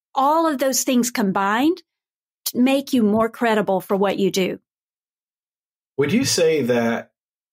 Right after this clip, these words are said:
Speaker 2: it's the story that you can tell about the results you've produced that really creates authority?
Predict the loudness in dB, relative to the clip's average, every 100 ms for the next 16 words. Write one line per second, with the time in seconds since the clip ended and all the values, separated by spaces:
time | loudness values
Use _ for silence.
0 | _ -4 -2 -2 -2 0 -2 -2 -2 0
1 | 2 2 0 0 0 0 0 0 -2 -2
2 | -2 0 0 0 -2 -2 -2 0 0 0
3 | 0 0 -2 -2 -2 -2 -2 -4 -2 0
4 | 0 0 -2 -4 -2 -2 -2 0 0 0
5 | -2 -2 0 0 0 -2 -2 0 0 0
6 | 0 -2